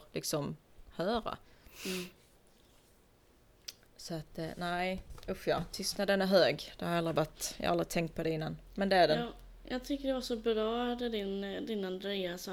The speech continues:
Speaker 2: där om att kan du dammsuga bort hjärnan, eller vad hon sa?
Speaker 1: Hon hade för mycket skräp i hjärnan så jag skulle dammsuga bort, eller vad det var. Något sånt sa
Speaker 2: Mm.
Speaker 1: hon.
Speaker 2: Det tycker jag var fint sagt, för då är man ju medveten verkligen.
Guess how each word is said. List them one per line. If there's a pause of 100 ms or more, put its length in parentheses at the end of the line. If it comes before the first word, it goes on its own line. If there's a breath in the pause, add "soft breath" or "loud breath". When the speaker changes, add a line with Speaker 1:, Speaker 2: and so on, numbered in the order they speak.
Speaker 2:
där
om
att
kan
du
dammsuga
bort
hjärnan,
eller
vad
hon
sa? (840 loud breath)
Speaker 1:
Hon
hade
för
mycket (180)
skräp
i
hjärnan
så
jag
skulle
dammsuga
bort,
eller
vad
det
var. (180)
Något
sånt
sa
Speaker 2:
Mm.
Speaker 1:
hon. (1080 soft breath)
Speaker 2:
Det
tycker
jag
var
fint
sagt,
för
då
är
man
ju
medveten
verkligen.